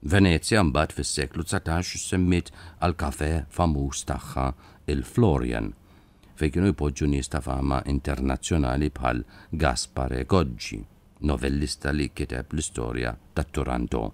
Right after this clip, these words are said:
li jispirat iktar minn mit sena wara lil Puccini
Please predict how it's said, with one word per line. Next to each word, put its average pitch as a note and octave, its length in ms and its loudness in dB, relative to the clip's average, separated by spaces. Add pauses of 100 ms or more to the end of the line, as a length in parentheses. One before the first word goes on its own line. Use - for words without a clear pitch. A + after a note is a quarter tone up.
(560)
li F#2+ 160 6
jispirat F2+ 560 4
iktar G2+ 460 0 (300)
minn E2+ 280 8
mit F2+ 240 4
sena G2+ 320 4
wara E2+ 320 2
lil E2+ 220 -2
Puccini F2+ 720 -2